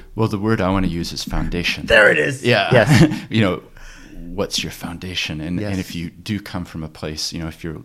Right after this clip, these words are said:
Speaker 1: lucky enough that your parents do provide you with that foundation, then,
Speaker 2: Yeah.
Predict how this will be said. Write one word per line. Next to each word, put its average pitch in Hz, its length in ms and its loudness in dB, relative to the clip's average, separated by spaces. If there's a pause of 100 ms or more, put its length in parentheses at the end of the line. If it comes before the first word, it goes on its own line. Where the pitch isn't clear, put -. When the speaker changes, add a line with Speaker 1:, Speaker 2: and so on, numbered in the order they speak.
(140)
Speaker 1:
lucky 85 320 -6
enough 80 380 -8
that - 160 -14 (240)
your 87 120 -8
parents 78 360 -8
do 85 440 -8 (520)
provide 87 440 -6
you 85 100 -6
with 80 180 -10
that 76 180 -10
foundation, 80 600 -8
then, 80 200 -6
Speaker 2:
Yeah. - 160 -14